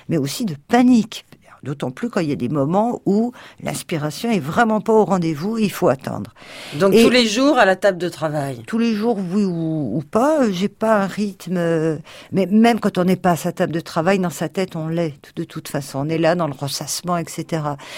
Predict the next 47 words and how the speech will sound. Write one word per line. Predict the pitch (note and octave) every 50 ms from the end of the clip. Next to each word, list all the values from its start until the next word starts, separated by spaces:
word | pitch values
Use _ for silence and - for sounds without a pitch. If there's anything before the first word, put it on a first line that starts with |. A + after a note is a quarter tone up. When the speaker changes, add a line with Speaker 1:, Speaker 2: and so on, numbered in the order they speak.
| - - - - -
Speaker 1:
Et | F#3 G#3+ G#3
alors, | G#3 G3+ G#3 F#3
le | G3 A3
paradoxe, | A3 - B3+ A#3 A3+ A3 G#3 B3+ C4 C#4 - -
c'est | - G#3+
d'être | E3 G3+ G3+ G3+ - -
à | B3
la | A#3+ A#3+ A3+
fois | A3+ - - G3+ A3+ A3 G#3+ F#3
dans, | F#3 E3 F#2 - - - - - - _
presque | - - G#3 G#3 G3+ - -
dans | G#3 G3 - -
la | F#3+ G3 F#3+
voie, | F3+ G#3
avoir | - - G#3+ F#3+ F#3 G#3 G#3 F#3 - -
envie | - A3+ A#3 A3+ F#3+ G3+ D4+ E4 C#4+
d'être | A#3 G#3+ -
déjà | E3 G#3+ F#3+ F3+ G3+ F#3+
à |
la | F#3 F3
fin | F3 - G#3+ G3
pour | - E3 -
connaître | - F#3+ F3 F3+ E3 -
la | D3+
fin | C#3+ - D#3 C#3+
de | C#3
l'histoire, | C3 C3+ C#3 - - - F3 G3 A#3 D4 D#4+ D4+ -
pour | - F#3 -
se | - F3
dire, « | E3 D#3+ G3 F3+ F3
J'ai | E3 D3+ E3
réussi », | D#3 E3 C#3+ C3 C#3 - - - B3 C#4+ D#4 D#4+ - - - - - - - - - - _
et | - G#3+ G#3 G#3
en | F#3+
même | F#3+ G3 G3 G3+
temps, | - - C#4 D4 C#4+ -
on | G#3+ G#3
veut | F3+ F#3 G#3+
repousser | G#3+ - - - A3 G3 - - C#4 C4
toujours | - - G#3+ G3+ G3 A#3 A#3+ -
plus | - - A3+
loin | A3 G#3 A#3 B3 A#3+
l'échéance | A3+ G#3 - - - A3+ A#3 B3+ C4 B3 -
parce | - A3 -
qu'il | - - G3+
y | F#3+
a | E3+ D3